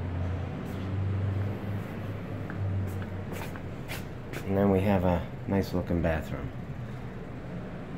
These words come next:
So this property is currently for sale on the, uh, M L S for four hundred seventy-five thousand dollars. Uh, I'm also open to renting this property.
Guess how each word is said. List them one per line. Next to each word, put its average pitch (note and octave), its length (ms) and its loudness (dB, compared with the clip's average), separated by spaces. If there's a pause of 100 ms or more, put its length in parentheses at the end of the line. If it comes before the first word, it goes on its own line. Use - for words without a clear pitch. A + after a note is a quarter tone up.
(220)
So A#2 140 8
this B2+ 100 8
property D3 460 12
is A2 100 6
currently C#3+ 440 8
for A#2+ 160 0
sale C#3+ 400 12
on A#2+ 180 12
the, G2+ 240 10
uh, F#2 220 6
M A#2+ 160 8
L G#2+ 160 12
S C3+ 240 12
for G2 420 6
four A#2+ 220 6
hundred A2+ 260 10
seventy-five A2+ 540 8
thousand G#2+ 420 10
dollars. A#2 500 12 (800)
Uh, G#2 380 8
I'm G#2+ 280 10
also C3 380 12
open A#2+ 360 10
to G#2+ 60 -2
renting A2+ 440 10
this E2+ 140 4
property. E2+ 580 6